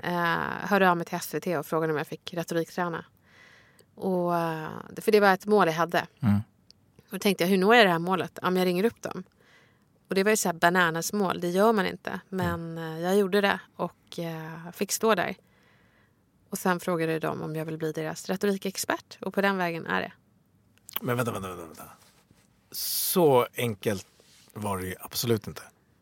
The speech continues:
Speaker 2: För
Speaker 1: Nej, det var, men alltså, det är svårt. Det var ju jobbigt.
Speaker 2: <clears throat> Men du, du hamnade ju direkt efter när du sökte jobb.
Speaker 1: Ja.
Speaker 2: Då hamnade du på, eller du gick på intervju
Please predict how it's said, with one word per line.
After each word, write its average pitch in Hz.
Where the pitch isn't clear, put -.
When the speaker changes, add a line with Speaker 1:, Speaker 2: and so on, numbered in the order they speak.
Speaker 2:
För 240
Speaker 1:
Nej, 196
det 185
var, 196
men 185
alltså, 180
det 175
är 185
svårt. 214
Det -
var 185
ju 240
jobbigt. 254
Speaker 2:
<clears throat> 185
Men 170
du, 175
du 151
hamnade 156
ju 131
direkt 139
efter -
när 110
du 101
sökte -
jobb. 107
Speaker 1:
Ja. 190
Speaker 2:
Då 135
hamnade 143
du 95
på, 95
eller 127
du 135
gick 143
på 120
intervju 113